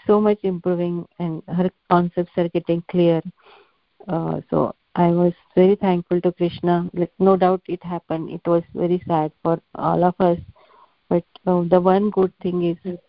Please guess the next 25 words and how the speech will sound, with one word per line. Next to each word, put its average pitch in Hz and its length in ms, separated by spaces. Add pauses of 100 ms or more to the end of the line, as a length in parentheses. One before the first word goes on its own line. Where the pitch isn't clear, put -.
she's 175 240
got 165 280
mercy 170 560
for, 170 160 (240)
from 170 180
Krishna 165 560 (460)
and 160 100
Radharani, 156 600
that 165 180 (140)
she's 165 200 (1200)
utilizing 156 680
her 147 220
time 135 300
and 143 280 (440)
the 156 140
clo-, 175 340 (160)
getting 175 320
closer 160 340
to 160 140
Krishna. 147 600 (120)
So, - 80 (960)
yeah, 156 180
this 165 200
is 160 240
the 156 260